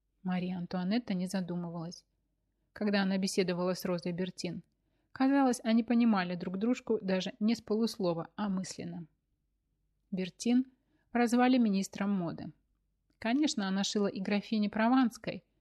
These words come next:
но что это было за шитьё? Чтобы выглядеть как королева, надо ею быть.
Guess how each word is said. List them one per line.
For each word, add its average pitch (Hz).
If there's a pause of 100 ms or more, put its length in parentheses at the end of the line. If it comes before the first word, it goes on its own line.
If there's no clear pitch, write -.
(420)
но 285
что -
это 190
было 170
за 175
шитьё? - (920)
Чтобы 180
выглядеть 202
как 175
королева, 180
надо 180
ею 185
быть. 226